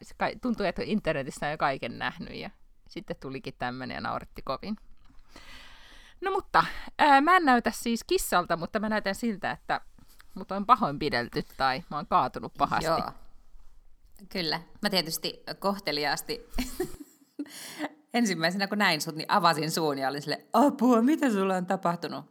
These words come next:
Speaker 2: Siis sä sanoit mulle, että yleensä aikuiset eivät toimi näin, vaan ainoastaan lapset päiväkodin pihalla ovat olleet yhtä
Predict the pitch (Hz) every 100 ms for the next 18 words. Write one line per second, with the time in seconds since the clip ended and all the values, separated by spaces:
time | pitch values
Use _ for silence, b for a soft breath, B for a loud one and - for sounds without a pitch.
0 | - 165 - 170 170 151 151 139 139 -
1 | 156 147 151 160 147 - 131 131 - 127
2 | - - - 135 131 139 135 139 151 151
3 | 151 - 147 143 151 156 160 - 151 -
4 | 151 135 131 135 139 190 160 131 123 123
5 | 123 120 - - -